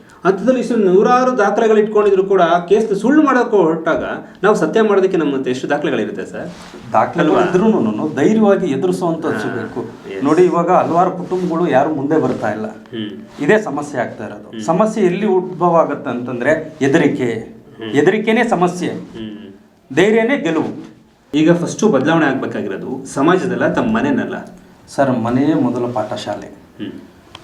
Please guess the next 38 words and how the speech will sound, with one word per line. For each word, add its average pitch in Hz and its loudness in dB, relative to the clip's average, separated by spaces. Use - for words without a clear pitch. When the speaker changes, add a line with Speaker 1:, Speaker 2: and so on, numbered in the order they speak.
Speaker 2:
ಮನೆಯಲ್ಲಿ 170 4
ತಂದೆ 165 2
ತಾಯಿ 151 0
ಮಕ್ಕಳಿಗೆ 139 -2
ಧೈರ್ಯ 156 2
ಹೇಳ್ಬೇಕು. 110 0
Speaker 1:
ಹ್ಮ್. - -8
Speaker 2:
ಸಮಾಜದಲ್ಲಿ 165 2
ಏನೋ 143 0
ವಿಚಾರಗಳು 135 0
ನಡೆದಂಥ 120 -2
ಸಂದರ್ಭದಲ್ಲಿ, 110 -6
ರಸ್ತೆಯಲ್ಲಿ 117 -4
Speaker 1:
ಹ್ಮ್. 127 0
Speaker 2:
ಏನೋ 123 0
ಆಗೋಂಥ 123 -2
ಸಂದರ್ಭದಲ್ಲಿ 113 -8
Speaker 1:
ಹ್ಮ್. 117 -8
Speaker 2:
ಅದನ್ನ 127 0
ಪ್ರತಿಭಟಿಸುವಂಥದ್ದು, 123 -2
ಖಂಡಿಸುವಂಥದ್ದು, 127 0
Speaker 1:
ಹ್ಮ್. - -8
Speaker 2:
ಇರೋ 170 4
Speaker 1:
ಹ್ಮ್. 185 -2
Speaker 2:
ಸಮಸ್ಯೆನ 156 0
Speaker 1:
ಹ್ಮ್. 123 -4
Speaker 2:
ಜನರಿಗೆ 156 2
ತಲುಪಿಸುವಂಥದ್ದಾಗಬೇಕು. 123 -4
Speaker 1:
ಹ್ಮ್. 127 0
Speaker 2:
ಅದು 147 2
ಬಿಟ್ಟು 165 0
ವಿಚಾರ 156 2
Facebook, 147 0
YouTube, 147 -2
Speaker 1:
ಹ್ಮ್. 147 -2
Speaker 2:
ಬೇಡದೇ 147 2
ಇರೋಂಥದ್ದು 147 -2
ಈಗ 143 0